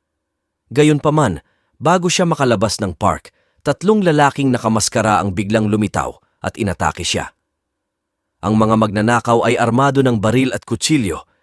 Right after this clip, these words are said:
sinira ang kanyang sasakyan at kinuha ang lahat ng kanyang pag-aari. Pagkatapos ng pag-atake,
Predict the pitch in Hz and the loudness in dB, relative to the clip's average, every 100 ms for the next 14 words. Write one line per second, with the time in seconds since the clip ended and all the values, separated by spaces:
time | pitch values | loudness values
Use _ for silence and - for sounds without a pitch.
0 | _ - - 160 185 170 147 131 131 131 | _ -10 -2 2 2 2 0 -2 -2 -2
1 | 113 - - 156 120 80 - _ _ _ | -2 -4 -4 -4 -4 -6 -16 _ _ _
2 | - - 113 120 107 113 107 104 98 117 | -14 -4 2 2 2 0 -2 -4 -4 -4
3 | 113 101 107 110 104 110 117 - 92 - | -6 -6 -2 -2 -2 -4 -2 -2 -4 -8
4 | - _ _ _ _ _ _ _ _ - | -16 _ _ _ _ _ _ _ _ -16
5 | 80 - 113 113 107 107 87 92 92 110 | -12 -4 -4 -4 -6 -6 -6 -8 -4 -4
6 | 101 90 - | -4 -8 -14